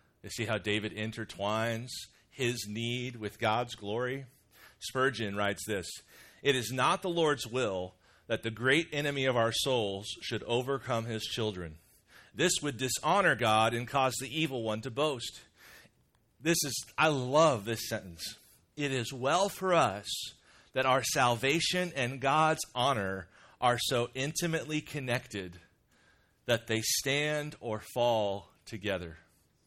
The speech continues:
It is well for us that our salvation and God's honor are so intimately connected that they stand or fall together. Do you know how to ask God for something with,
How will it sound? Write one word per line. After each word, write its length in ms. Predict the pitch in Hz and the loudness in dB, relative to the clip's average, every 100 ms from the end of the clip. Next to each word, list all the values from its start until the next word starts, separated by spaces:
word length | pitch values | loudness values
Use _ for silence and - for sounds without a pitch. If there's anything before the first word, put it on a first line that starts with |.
| _ _ _ _ _ _ _ - | _ _ _ _ _ _ _ -4
It 140 | 131 | -2
is 160 | 120 113 | -2 -2
well 320 | 113 139 175 | 2 4 4
for 240 | - 190 | 2 2
us 340 | 147 110 104 107 - - - - _ | 4 4 2 -4 -8 -10 -14 -20 _
that 120 | 123 | 0
our 140 | 123 120 | 2 2
salvation 1000 | - 131 127 123 156 165 - 98 95 107 _ - _ | 2 4 4 4 2 2 -2 -4 -6 -10 _ -20 _
and 280 | 123 123 123 | -2 -2 0
God's 400 | 135 147 170 165 - | 2 4 2 0 -4
honor 520 | 147 165 151 104 101 - | 0 2 2 0 -4 -2
are 200 | 110 107 | -2 0
so 300 | - 120 123 | 0 0 0
intimately 640 | 143 165 - 202 190 165 170 | -4 -2 -2 -2 -2 -2 -6
connected 760 | 160 135 127 - 101 95 90 - - - _ | -4 -2 -4 -4 -6 -6 -8 -18 -20 -20 _
that 200 | 120 120 | -2 0
they 160 | 127 117 | 0 2
stand 680 | - - 139 151 151 151 - | -2 -2 -2 0 -2 -4 -6
or 180 | 127 110 | -6 -6
fall 500 | - 127 123 117 117 | 0 2 4 2 -2
together. 640 | - 117 113 110 104 98 | -6 -4 0 0 0 -4
Do 100 | 95 | -4
you 80 | 139 | 0
know 140 | 165 | 2
how 140 | 156 160 | 2 2
to 180 | 135 123 | 2 4
ask 340 | 127 135 - | 4 2 0
God 300 | 117 120 127 | 4 4 4
for 120 | - | -4
something 640 | 135 135 135 151 143 143 123 | -4 -4 -4 -4 -4 -4 -2
with, 160 | 113 | -4